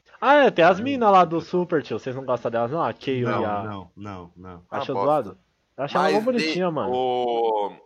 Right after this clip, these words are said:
Speaker 3: Da memória aí, te perguntar, já, pra-, já pra encerrar. Qual anime mais bonito, esteticamente, vocês viram ultimamente, ou vocês acham até hoje?
Speaker 2: Acho que, mano, Kimetsu, velho.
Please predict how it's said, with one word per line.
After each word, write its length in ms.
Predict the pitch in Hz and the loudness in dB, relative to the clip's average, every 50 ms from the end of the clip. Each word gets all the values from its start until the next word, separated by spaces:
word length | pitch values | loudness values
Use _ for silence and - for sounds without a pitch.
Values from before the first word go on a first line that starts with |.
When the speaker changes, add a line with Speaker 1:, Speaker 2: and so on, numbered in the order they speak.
| - - _ | -20 -20 _
Speaker 3:
Da 160 | 95 104 110 | -6 -6 -6
memória 480 | 123 135 139 135 131 123 120 113 110 | -4 -6 -8 -6 -4 -2 -2 -2 -2
aí, 140 | 107 104 101 | -6 -8 -12
te 160 | 95 - - | -14 -18 -20
perguntar, 720 | _ 110 104 92 101 107 110 104 _ 117 101 95 92 92 - 92 | _ -16 -14 -14 -14 -18 -20 -14 _ -8 -8 -8 -8 -10 -14 -14
já, 160 | 92 90 92 | -10 -10 -10
pra-, 180 | - - 101 98 | -10 -12 -16 -14
já 140 | 101 95 92 | -12 -14 -12
pra 160 | - 101 101 | -12 -14 -16
encerrar. 500 | 101 98 _ _ 117 107 101 98 95 - _ _ _ _ _ _ | -16 -18 _ _ -16 -12 -10 -8 -10 -10 _ _ _ _ _ _
Qual 160 | - 120 127 | -4 -2 -2
anime 240 | 139 143 151 151 151 | 0 -2 -2 -4 -4
mais 160 | 151 147 147 147 | -4 -4 -4 -6
bonito, 440 | 143 151 143 143 127 113 - - 107 | -8 -10 -8 -8 -10 -12 -14 -18 -16
esteticamente, 600 | - - 113 110 - - 120 110 107 104 104 _ | -8 -8 -8 -8 -8 -10 -12 -12 -12 -14 -16 _
vocês 200 | 120 110 98 98 | -16 -16 -14 -14
viram 240 | 104 101 95 98 92 _ _ _ _ _ _ _ _ | -14 -14 -14 -14 -16 _ _ _ _ _ _ _ _
ultimamente, 680 | _ 90 _ - 110 107 101 101 101 104 107 110 - - 110 | _ _ _ -12 -8 -6 -6 -6 -6 -10 -14 -14 -14 -14 -14
ou 60 | 104 | -14
vocês 240 | - 113 107 101 101 | -12 -12 -10 -6 -6
acham 220 | 95 92 - 101 | -6 -6 -6 -8
até 160 | - - 117 113 | -8 -6 -6 -6
hoje? 320 | 104 101 98 - - _ _ _ _ _ _ _ | -6 -10 -12 -16 -20 _ _ _ _ _ _ _
Speaker 2:
Acho 260 | 98 101 - _ _ | -20 -20 -20 _ _
que, 300 | _ 120 117 120 120 123 | _ -16 -14 -14 -14 -14
mano, 340 | 123 120 110 95 90 90 - _ _ _ _ _ | -14 -14 -14 -14 -16 -18 -20 _ _ _ _ _
Kimetsu, 560 | _ 98 107 110 101 95 87 _ _ 101 95 | _ -16 -14 -14 -14 -16 -18 _ _ -20 -18
velho. 220 | 87 90 90 87 | -16 -16 -16 -16